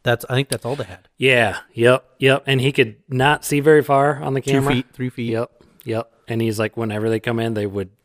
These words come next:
Speaker 2: just swim in, look at our
Speaker 1: Yep.
Speaker 2: stuff, go
Speaker 1: So
Speaker 2: away.
Speaker 1: the problem with that is, is number one, you're restricted to only the area
Speaker 2: Yeah,
Speaker 1: that that
Speaker 2: whichever
Speaker 1: camera can
Speaker 2: view your
Speaker 1: see.
Speaker 2: camera's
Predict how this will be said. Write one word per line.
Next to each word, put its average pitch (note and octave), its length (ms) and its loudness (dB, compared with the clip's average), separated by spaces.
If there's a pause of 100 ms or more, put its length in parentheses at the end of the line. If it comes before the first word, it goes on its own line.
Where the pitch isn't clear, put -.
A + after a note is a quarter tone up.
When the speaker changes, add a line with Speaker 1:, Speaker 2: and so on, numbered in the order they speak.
(120)
Speaker 2:
just - 300 -14 (320)
swim A#2+ 300 -6
in, A#2+ 240 -4
look A2 200 -6
at A2+ 60 -8
our G#2+ 80 -6
Speaker 1:
Yep. G2+ 60 -10
Speaker 2:
stuff, B2 400 -2 (260)
go G2+ 160 -16
Speaker 1:
So D3 100 6
Speaker 2:
away. B2+ 60 4
Speaker 1:
the A2+ 80 -4
problem E3 300 4
with B2+ 120 0
that C#3+ 220 4
is, A#2 420 -2
is A#2+ 160 -4
number C3 200 2
one, C#3+ 200 4
you're A#2 120 2
restricted A#2+ 640 -2 (160)
to A#2+ 460 2 (1400)
only C3+ 340 2 (180)
the C3 300 -2
area C#3+ 320 6
Speaker 2:
Yeah, F3 140 6
Speaker 1:
that A#2+ 100 4
that B2+ 80 2
Speaker 2:
whichever C3+ 240 4
Speaker 1:
camera C#3 160 6
can B2+ 120 -8
Speaker 2:
view - 20 2
your D#3 80 4
Speaker 1:
see. C3 260 4
Speaker 2:
camera's B2 500 -6